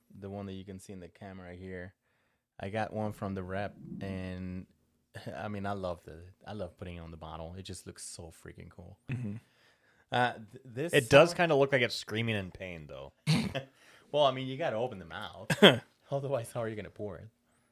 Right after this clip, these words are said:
Speaker 1: Um, this sour mash, you know,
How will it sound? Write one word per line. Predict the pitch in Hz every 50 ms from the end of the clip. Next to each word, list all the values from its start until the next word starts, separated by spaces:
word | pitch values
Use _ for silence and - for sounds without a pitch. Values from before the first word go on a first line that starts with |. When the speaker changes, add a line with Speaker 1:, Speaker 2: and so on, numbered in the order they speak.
| _ _ _ _ _ _ _ _ - - - - - -
Speaker 1:
Um, | 113 120 113 104 95 90 87 90 - _ _ _ _ _ _ _ _ _ _ _ _ - 123 -
this | 123 143 160 165 160 -
sour | - 160 151 156 151 151
mash, | 151 147 143 147 147 147 - - - - - - - - _ _ - - _ _ _ _ _ _ _ _ _ _ -
you | 147 160
know, | 156